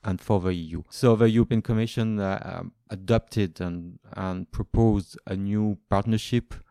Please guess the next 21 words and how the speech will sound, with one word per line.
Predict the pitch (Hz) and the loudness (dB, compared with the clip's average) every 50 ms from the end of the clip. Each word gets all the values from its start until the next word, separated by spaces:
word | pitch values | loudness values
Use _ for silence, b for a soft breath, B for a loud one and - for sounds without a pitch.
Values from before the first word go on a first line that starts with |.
| b b b b b b _ _ - | b b b b b b _ _ -8
uh, | - 101 98 95 92 92 90 90 90 90 87 | -4 -4 -2 -2 -2 -2 -2 -2 -4 -4 -6
framework | - - - 107 107 107 104 104 101 92 - | -8 -4 -4 -2 0 2 4 4 2 2 2
with | 104 92 - | -4 -6 -4
third | - 101 95 95 - | -4 -4 -4 -4 -4
country | - 98 90 - - - 98 95 92 - _ _ _ - | -6 -8 -8 -6 -4 -4 -2 -2 -4 -6 _ _ _ -10
on | 104 92 92 90 90 87 | -8 -6 -6 -6 -8 -8
migration. | 87 87 82 87 92 104 110 - - 147 156 165 165 156 _ _ _ - | -8 -8 -4 0 0 0 0 0 0 0 0 0 -4 -6 _ _ _ -6
And | 117 113 107 107 104 - _ - - _ - | -4 -2 -2 -2 -4 -6 _ -20 -14 _ 2
what | - 262 - _ _ _ _ _ _ - | 2 2 2 _ _ _ _ _ _ 0
was | 123 120 117 113 104 - - _ _ _ _ _ - - | 2 2 2 2 -2 -6 -14 _ _ _ _ _ -8 -2
new | 127 120 131 139 147 151 151 135 | 0 2 4 4 4 4 2 2
is, | - 117 117 104 - - - - _ _ _ _ _ _ | 2 2 0 0 -2 -10 -16 -20 _ _ _ _ _ _
first, | _ - 123 120 117 107 - - _ _ - _ _ _ _ _ - | _ -6 -2 -2 -2 -2 -4 -10 _ _ -20 _ _ _ _ _ -14
I | 82 87 - | -12 -12 -10
guess | 104 98 - - | -10 -8 -6 -4
we | 101 | -4
will | 98 98 98 | -2 -2 -2
discuss | 87 95 - - 113 107 104 - | -4 -6 -6 -4 -4 -4 -2 -2
about | 110 98 95 92 - | -2 -2 -4 -2 -2
that | 98 95 - 104 | -4 -4 -4 -4
a, | 101 - | -6 -8